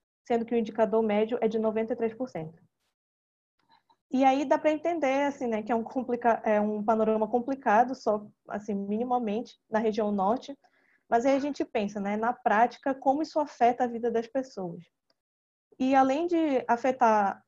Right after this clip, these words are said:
o bem-estar geral, né, já que as pessoas têm que conviver com esse esgoto não tratado ao ar livre, é, trazendo doenças como diarreia, dengue, ele diminui a renda mensal das famílias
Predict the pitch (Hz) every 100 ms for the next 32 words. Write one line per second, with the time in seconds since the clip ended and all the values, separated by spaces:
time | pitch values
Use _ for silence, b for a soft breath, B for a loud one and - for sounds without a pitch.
0 | - 214 214 262 262 247 240 247 220 190
1 | 226 220 196 202 202 202 208 214 - 196
2 | 196 220 - 226 226 226 214 208 226 220
3 | 220 208 214 220 220 226 226 202 180 -
4 | 226 269 269 233 226 233 220 214 - _
5 | _ - 196 196 196 190 185 - _ -
6 | 220 240 254 247 240 214 240 220 220 -
7 | 226 208 214 208 214 214 202 196 185 214
8 | 226 214 202 196 _ _ _ _ - 254
9 | 269 277 277 285 254 269 254 254 254 247
10 | 277 277 247 254 - 269 240 233 277 277